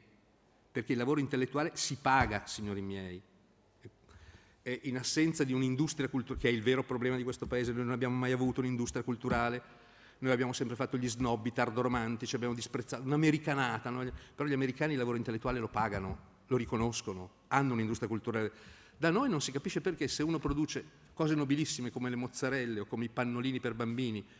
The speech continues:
se tu li voglio, li devi fare, e invece chi produce idee, chi pa-, no, ma chi l'ha detto? Eh. Allora, mm, una rivista, la missione che mi era stata data da Cinecittà era: fai una rivista che contribuisca a rialzare, se possibile,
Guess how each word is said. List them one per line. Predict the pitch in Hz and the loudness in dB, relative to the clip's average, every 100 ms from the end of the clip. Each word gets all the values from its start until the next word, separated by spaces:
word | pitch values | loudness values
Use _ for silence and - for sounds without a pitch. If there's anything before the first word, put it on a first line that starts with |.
| - - - | -20 -20 -8
se | 120 | -4
tu | 117 | 4
li | 139 | 4
voglio, | 135 117 | 6 4
li | 123 | 2
devi | 143 | 4
fare, | 208 - | 4 2
e | 165 | 2
invece | 139 160 147 | 4 4 2
chi | 147 | 0
produce | 135 131 139 143 | 0 -2 0 0
idee, | 151 135 135 127 | 2 4 4 4
chi | 143 | 2
pa-, | 175 | 0
no, | 127 107 - - - | 0 -2 -4 -18 -16
ma | - | -8
chi | - | -4
l'ha | 123 | -2
detto? | 123 - - - - _ _ | -2 -6 -20 -20 -20 _ _
Eh. | - - - - - - - - - _ - | -14 -14 -18 -20 -20 -20 -20 -20 -20 _ -4
Allora, | 143 110 98 - - - | -2 -2 -4 -10 -10 -6
mm, | 135 127 120 117 113 - - | -4 -2 -2 -2 -6 -10 -10
una | - 165 | 0 2
rivista, | 214 220 226 240 226 - | 2 2 0 -2 -4 -6
la | - 160 | 4 6
missione | 170 - 240 | 8 6 6
che | 180 | 6
mi | 165 | 6
era | 165 | 4
stata | 170 160 | 2 2
data | 160 127 123 | 2 0 -2
da | 113 127 | -2 -2
Cinecittà | - 160 - - 180 | -2 -4 -6 -2 0
era: | 127 113 - - | 2 -2 -6 -8
fai | - 165 | 0 2
una | 135 135 | 4 2
rivista | 156 180 190 - 180 | 2 0 -2 -4 -4
che | - 139 - | -4 -6 -6
contribuisca | - 147 151 151 156 117 - | -2 0 0 0 0 0 -4
a | - 139 | -2 0
rialzare, | 147 - - 127 104 | 2 0 0 -2 -4
se | - 160 | -6 -6
possibile, | 196 - 202 196 190 190 - | -4 -4 -2 -2 -2 -4 -14